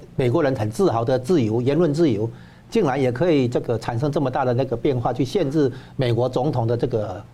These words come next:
发言空间啊。这样的一个情况，我们这样子解，解释，就是说美国这个老牌民主国家啊，碰到的问题很可能给台湾这样的新兴民主国家啊，一些启发跟一些警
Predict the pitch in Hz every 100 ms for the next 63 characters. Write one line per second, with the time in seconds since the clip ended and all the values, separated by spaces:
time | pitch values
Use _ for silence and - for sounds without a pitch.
0 | - 139 113 117 127 123 123 120 110 -
1 | - - - 190 151 180 156 143 139 160
2 | 117 110 123 - 135 120 117 113 117 98
3 | 147 139 127 131 123 117 131 160 127 117
4 | 110 123 123 139 104 117 117 131 131 -
5 | - - - 110 - 208 170 160 135 165
6 | 127 110 113 - - 170 117 117 120 110
7 | 101 - 123 139 135 151 135 120 120 147
8 | 143 135 127 127 104 117 117 127 - -
9 | - 123 101 - 151 151 143 95 107 113
10 | 139 135 143 135 147 - 113